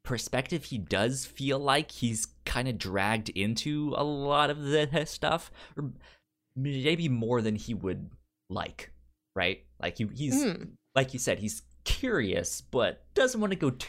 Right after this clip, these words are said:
Speaker 1: too far, and then he's always
Speaker 2: Yeah.
Speaker 1: just like, "Sam, dang it," you know?
Speaker 2: Yeah, like,
Speaker 1: <laughs>
Speaker 2: they wanna go on ghost adventures,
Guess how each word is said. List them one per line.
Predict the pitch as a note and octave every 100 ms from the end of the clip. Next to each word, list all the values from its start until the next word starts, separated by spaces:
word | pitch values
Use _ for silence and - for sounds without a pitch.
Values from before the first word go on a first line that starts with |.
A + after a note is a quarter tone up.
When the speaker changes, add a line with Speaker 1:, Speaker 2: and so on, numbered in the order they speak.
| -
Speaker 1:
too | - F#3 D#3+
far, | C#3 - F2 C#2+ D#2 -
and | G#2+
then | G#2+
he's | G2 G3
always | F#2+ C#4
Speaker 2:
Yeah. | E4 C#4+ G#3 C3+ C#2+
Speaker 1:
just | - -
like, | -
"Sam, | C3 A2+ - - _ _ _
dang | - D#3
it," | D3
you | A2
know? | A2 F#2+ - D4+ D#4+
Speaker 2:
Yeah, | C4+ D#4
like, | C4+ -
Speaker 1:
<laughs> | A3+
Speaker 2:
they | F4
wanna | F4 A4
go | F4+ E4+
on | D4 B3
ghost | A3+ C4 -
adventures, | C4 G#3 G#3 G#3+ G#3+ F#3 E3+ -